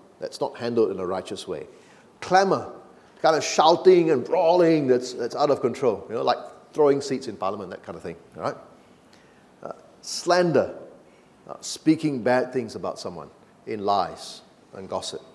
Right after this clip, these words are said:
Malice, nastiness, uh, in every form, trying to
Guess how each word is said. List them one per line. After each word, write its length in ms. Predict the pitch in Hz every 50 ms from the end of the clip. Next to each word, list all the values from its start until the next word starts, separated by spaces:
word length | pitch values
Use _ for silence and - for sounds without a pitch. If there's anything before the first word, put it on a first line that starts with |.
| _ _ _ _ _ _ _ _ _ _ _ _ _ _ _ _ _ _ _ _ _ _ _ _ _ -
Malice, 840 | - 107 117 143 156 165 151 113 95 - - - - - - - - - _ _ _ _ _ _ _ _ _ _ _ _ _ _ _ _ _ _ _ _ _ _ _ _ _ _ _ _ _ _ _ _ _ _ _ _ _ _ _ _ _ _ _ _ _ _ _ _ _ _ _ _ _ _ _ _ _ - - - - -
nastiness, 760 | 113 120 131 151 147 - - 151 123 98 - - - - - - _ _ _ _ -
uh, 200 | 113 104 101 92 - -
in 180 | 120 113 104
every 280 | 110 110 107 92 101 101
form, 280 | - - 92 78 73 - - - _ _ _ _ _ _ _ _ _ _ _ _ _ _
trying 300 | - - 117 113 117 110
to 220 | 101 104 95 82